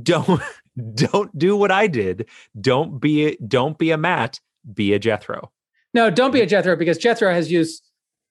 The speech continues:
Speaker 2: a lot of questionable language, uh, and insulted a lot of vast constituencies of our audience. So
Speaker 1: Well, that's
Speaker 2: don't be a
Speaker 1: true. Yeah.
Speaker 2: Jethro.
Speaker 1: Be a Jethro
Speaker 2: Be a
Speaker 1: when it
Speaker 2: Matt.
Speaker 1: comes to
Speaker 2: In fact,
Speaker 1: guessing.
Speaker 2: I te-, I tell you what, be, be a Methro or a Jet.
Speaker 1: Oh, be a
Speaker 2: Take,
Speaker 1: Jet.
Speaker 2: take,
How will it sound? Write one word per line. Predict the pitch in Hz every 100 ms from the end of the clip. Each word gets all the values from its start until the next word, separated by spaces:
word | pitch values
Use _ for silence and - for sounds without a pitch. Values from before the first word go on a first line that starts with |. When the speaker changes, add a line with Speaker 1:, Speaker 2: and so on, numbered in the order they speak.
| _ -
Speaker 2:
a | 180
lot | 180 175
of | 160 127 -
questionable | - 175 160 165 147
language, | 147 143 143 127 - - 160
uh, | 143 135 139 - _
and | 165 156
insulted | 160 143 160 147 143 -
a |
lot | 151 156 151
of | 143 127 - -
vast | 185 151 147 -
constituencies | 143 - 156 - 139 - 135
of | 143
our | 151
audience. | 143 143 135
So | -
Speaker 1:
Well, |
that's | 117
Speaker 2:
don't | 202
be | 175
a |
Speaker 1:
true. | 151 147
Yeah. |
Speaker 2:
Jethro. | 131 143 -
Speaker 1:
Be | 165 208
a |
Jethro | 170 180
Speaker 2:
Be | 202
a |
Speaker 1:
when | 160
it |
Speaker 2:
Matt. | 156
Speaker 1:
comes | 135 127
to | -
Speaker 2:
In | 214
fact, | - -
Speaker 1:
guessing. | 113 95 92 - - -
Speaker 2:
I | 247
te-, | 277 277
I | 233
tell | 233 285
you |
what, | 220 185 - _ 156
be, | 262 277 - - _
be | 339 320
a |
Methro | 175 156 - - 143 151 _ -
or | 226
a | 196
Jet. | 139 160 147 -
Speaker 1:
Oh, | 151 135 107 92 87 85 -
be | 254
a | 190
Speaker 2:
Take, |
Speaker 1:
Jet. | 127 127
Speaker 2:
take, | 269 294